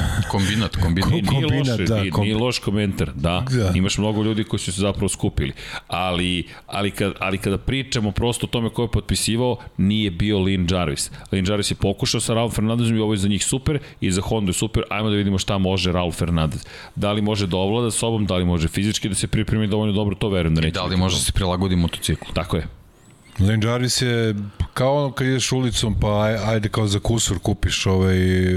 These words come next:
Speaker 2: tiket za loto i dobiš sedmicu. A neki ljudi igraju svake
Speaker 3: Znaš
Speaker 2: nedelje.
Speaker 3: kako, ja čak
Speaker 2: Ali,
Speaker 3: mislim
Speaker 2: ne,
Speaker 3: da
Speaker 2: hoću
Speaker 3: nije
Speaker 2: da
Speaker 3: ni on,
Speaker 2: kažem
Speaker 3: ne, ne, ne, slažem se s tom, samo bih dodao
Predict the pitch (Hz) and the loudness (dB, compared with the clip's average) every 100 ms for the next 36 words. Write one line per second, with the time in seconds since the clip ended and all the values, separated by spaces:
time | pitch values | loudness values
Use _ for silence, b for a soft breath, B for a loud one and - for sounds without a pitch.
0 | 87 85 - 101 113 92 90 95 104 - | 0 -4 -2 -2 0 0 2 2 0 0
1 | 95 92 90 90 85 95 90 92 - 85 | 2 4 2 0 -2 -2 0 0 0 2
2 | 80 - - - B B B B - 98 | 2 0 -6 -8 B B B B -2 2
3 | 101 107 - 104 98 98 104 107 101 82 | 2 2 0 0 2 2 4 4 4 2
4 | - B B B - - - - - 110 | 0 B B B -2 0 0 0 0 2
5 | 110 160 107 147 139 - 98 104 82 - | 2 2 2 0 0 0 0 0 0 0
6 | 123 147 190 185 190 131 135 - 143 101 | 0 0 0 0 0 -2 -2 -2 -2 0
7 | 131 139 113 117 - - 160 147 117 131 | -2 -2 -2 -2 -2 -2 0 -2 -2 -2
8 | 104 - 127 117 98 107 123 98 87 110 | -2 -2 -2 -2 -2 -2 0 0 0 0